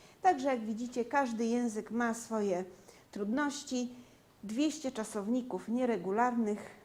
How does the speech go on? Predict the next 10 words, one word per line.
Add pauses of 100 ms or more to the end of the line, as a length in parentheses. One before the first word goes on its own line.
(120)
możemy
się
nauczyć,
ale
dziś
ich
nie
będziemy
się
uczyć.